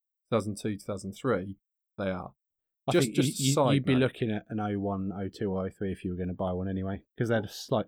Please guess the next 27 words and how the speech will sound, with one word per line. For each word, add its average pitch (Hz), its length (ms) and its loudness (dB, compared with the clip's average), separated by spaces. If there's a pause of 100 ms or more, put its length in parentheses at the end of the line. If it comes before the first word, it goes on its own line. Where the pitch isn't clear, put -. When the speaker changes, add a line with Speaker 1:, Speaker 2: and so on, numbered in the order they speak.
Speaker 2:
facelift, 104 440 -4
didn't 127 160 -4
they? 123 220 0
Speaker 1:
There's, 117 160 0
there's 123 160 2
a - 20 -6
fa-, - 200 -4
yeah, 123 160 2 (100)
that's 160 180 0
the 147 60 2
easy 113 260 4
way 101 220 -2
to 98 100 -6
tell 98 240 -2
them 95 120 -2
apart. 98 380 0
But 120 200 -2
like 143 400 0
the 123 80 -2
one 107 240 0
I 131 280 0
had, 98 280 -8 (500)
which - 220 -2
had 101 260 2 (460)
half 151 320 0
a 95 40 -6
facelift, 92 520 -8